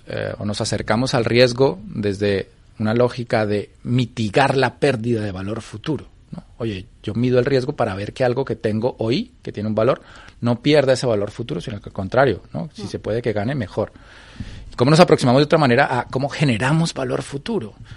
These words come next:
Speaker 1: Y la única manera de generar valor futuro es tratar de solucionar las necesidades que aún no sabemos que existen, ¿no?
Speaker 2: Ujú.
Speaker 1: ¿Cómo, cómo nos aproximamos a, a, a ser más aproximadores en, de, de ese futuro, ¿no?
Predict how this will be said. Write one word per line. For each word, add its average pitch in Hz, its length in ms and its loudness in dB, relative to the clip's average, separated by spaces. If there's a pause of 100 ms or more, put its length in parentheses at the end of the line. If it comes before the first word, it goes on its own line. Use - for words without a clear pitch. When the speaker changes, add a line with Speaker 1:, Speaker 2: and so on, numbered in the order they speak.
(140)
Speaker 1:
Y 107 140 -6
la 104 140 -4
única 139 280 0
manera 135 240 2
de 151 80 2
generar 117 400 -2
valor 143 240 2
futuro 139 460 -2
es 131 120 -6
tratar 131 300 -4
de 160 80 -2
solucionar 120 560 -4
las 139 340 -6
necesidades 113 640 -4
que - 80 -6
aún 120 160 -2
no 135 160 -2
sabemos 127 380 -6
que 104 100 -14
existen, - 540 -18
¿no? 214 140 -6 (280)
Speaker 2:
Ujú. 196 280 -14
Speaker 1:
¿Cómo, 117 220 -8 (160)
cómo 110 160 -6
nos 123 140 -4
aproximamos 117 580 -4
a, 113 120 -2
a, 92 260 -6
a 95 100 -8
ser 101 240 -6
más 110 300 -4
aproximadores 104 760 -8
en, 104 220 -8
de, 98 140 -4
de 104 100 -4
ese - 160 -6
futuro, 101 480 -4
¿no? 170 140 -8